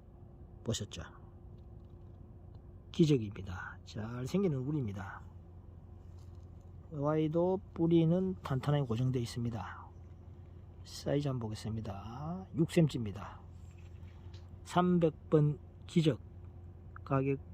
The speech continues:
이십오만 원에 보내드리겠습니다. 이번에 보고 있는 요 아이는 마릴린 금입니다. 삼백일 번 되겠습니다. 요 아이도 보면은 수영 너무 좋습니다. 그죠? 수영 좋고, 금도 한번 보세요.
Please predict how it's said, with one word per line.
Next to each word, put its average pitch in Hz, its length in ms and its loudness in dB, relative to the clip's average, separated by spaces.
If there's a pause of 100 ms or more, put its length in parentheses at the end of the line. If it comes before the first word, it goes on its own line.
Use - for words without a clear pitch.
(140)
이십오만 180 600 6
원에 147 420 0
보내드리겠습니다. 131 1200 0 (1300)
이번에 180 300 12
보고 165 240 2
있는 151 180 4
요 147 140 2
아이는 175 560 2
마릴린 170 800 4
금입니다. 98 760 -2
삼백일 160 1040 4
번 196 120 10
되겠습니다. 104 800 -2 (640)
요 180 80 6
아이도 180 600 2
보면은 175 300 6
수영 226 400 2
너무 175 180 8
좋습니다. 190 760 2
그죠? - 280 -6 (240)
수영 165 400 6
좋고, 147 540 0
금도 185 280 8
한번 127 140 2
보세요. 123 320 -2